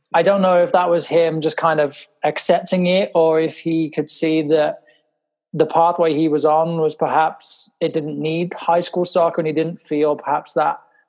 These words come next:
you know, school bond or that feeling of representing his high school anyway. But I think it's tough when all of his teammates from his club team are now off playing high school soccer and playing for city championships and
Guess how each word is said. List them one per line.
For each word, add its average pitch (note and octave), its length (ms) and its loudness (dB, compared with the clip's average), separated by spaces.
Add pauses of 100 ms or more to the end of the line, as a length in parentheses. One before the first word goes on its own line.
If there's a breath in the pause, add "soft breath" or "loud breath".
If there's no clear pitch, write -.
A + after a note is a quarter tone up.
(140)
you D3+ 100 -6
know, C#3+ 160 -4
school E3+ 400 0
bond D#3+ 540 2
or D#3+ 140 2
that D#3+ 260 0
feeling E3 460 0
of C#3+ 200 -2
representing E3 540 -2
his D3 160 -4
high D#3+ 220 0
school D3+ 340 0
anyway. D#3 540 0
But E3+ 360 -2 (460 soft breath)
I F#3 100 2
think G#3 240 2
it's F#3 160 0
tough G#3 320 2
when E3+ 320 2
all F3+ 200 2
of D#3+ 60 0
his E3 200 0
teammates F3 560 0
from F3 180 -2
his D#3+ 120 -4
club A#3 260 0
team D#3 220 -2
are D#3 60 -2
now E3+ 200 4
off D#3+ 260 2 (100)
playing D#3 340 0
high E3 240 2
school D#3+ 200 -4
soccer D#3+ 440 0
and D3 120 -6
playing D#3 320 -2
for D3 300 -2 (400)
city E3+ 320 -4
championships D#3 960 -2
and D#3 260 -2